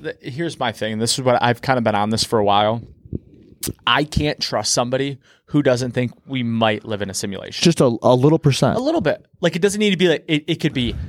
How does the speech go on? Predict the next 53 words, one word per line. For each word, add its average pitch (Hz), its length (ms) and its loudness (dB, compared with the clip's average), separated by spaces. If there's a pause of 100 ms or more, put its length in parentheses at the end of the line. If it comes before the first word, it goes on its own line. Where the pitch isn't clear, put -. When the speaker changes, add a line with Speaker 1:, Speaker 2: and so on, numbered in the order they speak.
(140)
Speaker 1:
"Yes, 123 320 2
we 123 60 -6
definitely 123 360 -2
live 147 100 -4
in 156 60 -4
a 151 60 -2
simulation. 147 760 -4 (640)
It's - 160 -8
possible. 147 720 0 (340)
Ah, 156 200 2
I've 143 140 2
thought 143 300 2
about 151 220 2
it." - 80 -6
But, 156 60 -4
like, 139 240 -6
if 135 180 -6
you're 180 160 2
a 180 80 2
hard 127 380 0
no, 113 340 -2
"We 123 240 -10
live 120 160 -4
in 117 80 -6
a 110 40 -8
simulation," 110 520 -8 (160)
I 120 60 -2
cannot 117 380 -4
trust 117 280 -6
you. 143 60 -6
You're 113 180 -4
an 95 60 -6
N 104 120 -6
P 101 160 -14
C. - 220 -6
Speaker 2:
Listen, 90 420 0
I 104 140 4
always 139 200 4
think 101 160 0
about 110 200 4
it 117 80 0
with - 180 -2
names 82 500 0
around 80 240 -2
here. 76 200 -2
Like, 87 300 0 (360)
man, 101 400 0
I 95 140 2
always 107 160 2
said 110 100 -14
it 98 40 -14
earlier. 98 360 -10
Like, 95 180 0